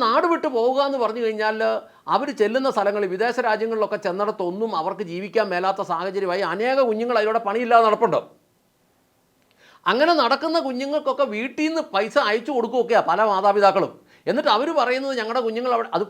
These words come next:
അവർ വെളിയിൽ പറയുന്നില്ലെന്നേ ഉള്ളൂ, "ന്യായമായ പൈസ മുടക്കി വിട്ടു." യൂറോപ്യൻ രാജ്യങ്ങളിലേക്കൊക്കെ പോയ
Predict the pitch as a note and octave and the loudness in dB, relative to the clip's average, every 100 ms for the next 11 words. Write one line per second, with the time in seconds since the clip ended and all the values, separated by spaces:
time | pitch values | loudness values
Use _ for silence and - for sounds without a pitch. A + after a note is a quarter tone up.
0 | - E3 A#3+ A3+ D#4 C#4+ C#4 D4+ D4 D4+ | -4 -4 2 2 4 2 2 0 0 4
1 | A#3+ F#3 - - D#3 F3+ A#3+ C4 C4 G#3+ | 4 2 -4 -8 0 2 4 4 4 2
2 | A3 B3 A3 A3+ F#3+ F3+ C#3 - - D#3 | 0 0 0 -2 -4 -2 -6 -8 -6 0
3 | G#3 B3+ C4 C4 G#3 G3+ A3+ A3+ A3+ A3 | 4 4 2 0 0 0 -2 -4 -4 -4
4 | F#3 E3+ E3+ | -6 -4 -4